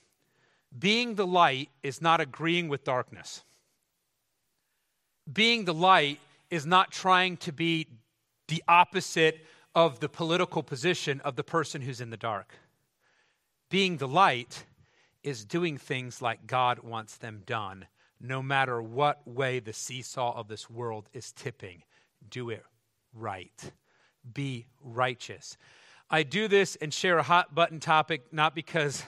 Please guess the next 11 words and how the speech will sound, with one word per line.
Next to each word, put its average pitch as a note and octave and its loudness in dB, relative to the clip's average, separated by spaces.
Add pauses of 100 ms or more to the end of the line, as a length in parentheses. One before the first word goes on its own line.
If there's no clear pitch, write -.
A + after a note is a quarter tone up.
(160)
I C#3+ 4
want C#3+ 0 (500)
to C#3 -6
dive D3 2
into C#3+ -4
that C#3+ 2
cesspool B2+ -6
at A#2+ -4
all. A#2+ 0
<laughs> - -18
And C#3 -8